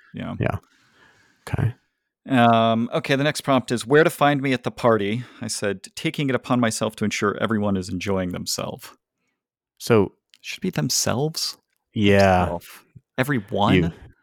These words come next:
Speaker 2: you
Speaker 1: Is
Speaker 2: brutalized yourself
Speaker 1: enjoying.
Speaker 2: here, Keith. You caught it at least.
Speaker 1: Yeah.
Speaker 2: Yeah. Yeah, you have a grammatical error in your profile.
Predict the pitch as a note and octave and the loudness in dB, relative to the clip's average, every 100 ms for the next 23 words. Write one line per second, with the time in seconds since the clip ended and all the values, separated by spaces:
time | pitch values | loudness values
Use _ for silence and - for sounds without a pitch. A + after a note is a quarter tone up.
0 | _ - F2+ F#2+ F#2 E2+ D2+ D2+ G#2+ A2 | _ -10 -4 0 0 0 0 0 2 2
1 | G#2 G2+ D#2 - D2+ - G#2 B2+ G#3 A2+ | 0 -2 -6 -10 -18 -10 -4 0 0 -2
2 | A#1 B1+ C2+ - - _ _ _ _ _ | -8 -10 -12 -14 -20 _ _ _ _ _
3 | _ _ - G#2 G2 F#2+ C2+ _ _ _ | _ _ -4 0 2 2 -4 _ _ _
4 | E2 D#2+ D2+ D#2+ F#2+ F2+ E2+ D#2 C#2+ D2 | -2 2 2 4 2 2 0 0 -2 -2
5 | D#2 D#2+ C#2+ D2 C#2+ C#2+ - D2+ C#2+ D2+ | -2 -2 0 0 -2 -4 -2 -4 -2 -2
6 | C#2 C2+ | -2 -6